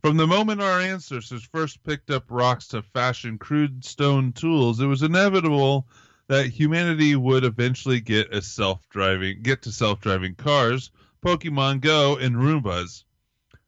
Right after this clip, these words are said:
Our reliance on the obsession with technology has already begun making humans obsolete in many areas of our lives,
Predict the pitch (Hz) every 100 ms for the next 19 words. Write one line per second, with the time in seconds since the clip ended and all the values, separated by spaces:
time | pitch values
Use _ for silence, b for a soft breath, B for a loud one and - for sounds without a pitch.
0 | _ - 123 127 151 202 196 - 131 143
1 | 143 139 127 - 143 135 139 120 120 117
2 | 127 165 160 123 117 117 110 - 127 139
3 | 139 131 120 120 120 117 113 110 107 104
4 | 110 117 107 104 98 - 101 98 - 98
5 | 120 123 - 107 110 151 170 147 113 110
6 | 107 101 98 101 151 160 113 110 -